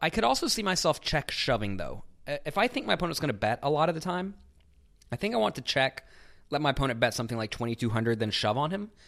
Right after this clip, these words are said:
because then maybe he bets something like pocket nines and then folds to my check shove,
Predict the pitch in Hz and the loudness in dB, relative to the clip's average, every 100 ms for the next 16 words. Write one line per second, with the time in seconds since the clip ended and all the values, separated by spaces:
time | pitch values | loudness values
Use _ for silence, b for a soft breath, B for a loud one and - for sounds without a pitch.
0 | b b - 170 202 175 160 151 127 135 | b b -4 0 2 2 0 0 0 0
1 | - 123 120 104 - 113 104 107 104 101 | 0 -6 -6 -6 -2 -4 -2 -4 -2 -4
2 | 101 95 98 101 95 101 - - 101 92 | -6 -8 -4 -4 -4 -6 -8 -8 -8 -6
3 | 110 - 147 151 - | -6 -4 -4 -4 -6